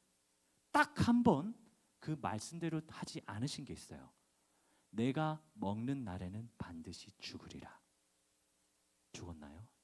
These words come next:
안 죽었어요. 아담을 안 죽었어요. 오히려 선물을 주셨죠. 가죽옷을 입혔어요. 가죽옷을 입혔다는 것은 가죽옷은 반드시 동물을 죽여서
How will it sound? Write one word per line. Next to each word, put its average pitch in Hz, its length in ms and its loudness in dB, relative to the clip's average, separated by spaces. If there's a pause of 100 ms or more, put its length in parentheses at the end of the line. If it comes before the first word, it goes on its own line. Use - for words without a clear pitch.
(300)
안 - 160 -12
죽었어요. - 440 -14 (1600)
아담을 113 320 -4
안 98 140 -6
죽었어요. - 400 -16 (800)
오히려 131 220 2
선물을 165 400 -4
주셨죠. - 480 -12 (640)
가죽옷을 - 600 -8
입혔어요. - 400 -14 (1200)
가죽옷을 123 580 6
입혔다는 110 500 -2
것은 92 320 -2 (280)
가죽옷은 160 960 4 (220)
반드시 180 760 0
동물을 165 680 2
죽여서 143 720 0